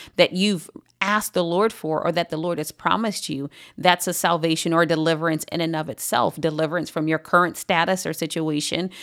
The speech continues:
to the situation and the status that the Lord wants and belongs to you. The Lord wants you to have it, and he's given it to you, and it's already yours, and it belongs to you.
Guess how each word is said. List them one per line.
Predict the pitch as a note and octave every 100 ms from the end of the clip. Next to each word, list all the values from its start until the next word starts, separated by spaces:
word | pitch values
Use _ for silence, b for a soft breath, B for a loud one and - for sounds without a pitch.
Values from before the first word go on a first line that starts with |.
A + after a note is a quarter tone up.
| B
to | -
the | E3+ E3
situation | F3 - E3+ E3 D#3+ D#3+
and | D3+
the | D#3+
status | - D3+ D#3+ -
that | -
the | D#3+
Lord | D#3+ E3+ E3+
wants | E3+ F3 F3 - -
and | E3+ E3 D#3 -
belongs | F3+ F#3 C4+ D#4+ -
to | D3
you. | C3+
The | D3
Lord | F3 D#3+
wants | D3+ F3 - F#3
you | F#3+
to |
have | F3+ F3 F3
it, | G#3+ G#3
and | F3 E3+
he's | D#3
given | D#3+ D#3 F#3
it | F#3
to | -
you, | F3+ F#3 B B B
and | G3
it's | G3+
already | G3 G3 G3
yours, | G3+ G3 G3 G3
and |
it | F#3
belongs | G3 G3 A3+ B3+
to | -
you. | D#3+ D#3